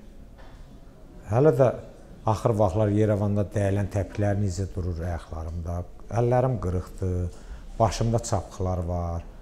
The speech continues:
qulağımın dibində s-, aft-, a-, tapança atılmaq. Birinci gün heç döyülübdü, mən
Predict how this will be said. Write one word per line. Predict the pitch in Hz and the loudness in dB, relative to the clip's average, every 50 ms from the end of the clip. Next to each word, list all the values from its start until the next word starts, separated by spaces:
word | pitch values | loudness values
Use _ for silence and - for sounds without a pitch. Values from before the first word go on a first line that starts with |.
| - - - - - - | -18 -18 -18 -18 -6 -2
qulağımın | 131 131 135 123 123 131 127 127 117 107 | 2 2 4 4 2 2 2 2 2 2
dibində | 107 104 107 107 104 95 | 2 2 2 0 0 -2
s-, | - - - - - - 107 | -2 -6 -10 -12 -6 -4 -4
aft-, | 98 - - - - - - - - - - - | -4 -4 -6 -12 -16 -16 -16 -16 -16 -10 -4 -4
a-, | 110 - - - - | -4 -4 -4 -2 -2
tapança | 113 101 - - 98 90 - 104 87 | 0 0 0 0 -2 -2 0 -2 -2
atılmaq. | 78 - - 85 85 87 90 90 85 85 85 - - - - - - - - 127 131 151 | -2 -2 -2 -2 -2 -2 0 0 0 -2 -2 -4 -8 -12 -16 -12 -10 -10 -8 0 4 6
Birinci | 175 185 202 208 185 208 214 175 | 8 10 10 10 8 8 8 8
gün | 214 208 185 | 8 10 10
heç | 190 185 - - - - - - - - - - - - - - - - - - - - - - - - - - - - - - - - - - - - | 10 10 8 6 2 -8 -10 -14 -18 -18 -18 -18 -18 -20 -20 -20 -20 -20 -20 -20 -18 -16 -16 -14 -14 -12 -12 -14 -14 -16 -16 -16 -16 -16 -16 -2 6 10
döyülübdü, | 160 170 165 165 170 170 165 - - 180 185 | 12 12 12 12 12 10 8 6 6 6 8
mən | 175 160 151 147 135 | 8 8 6 6 4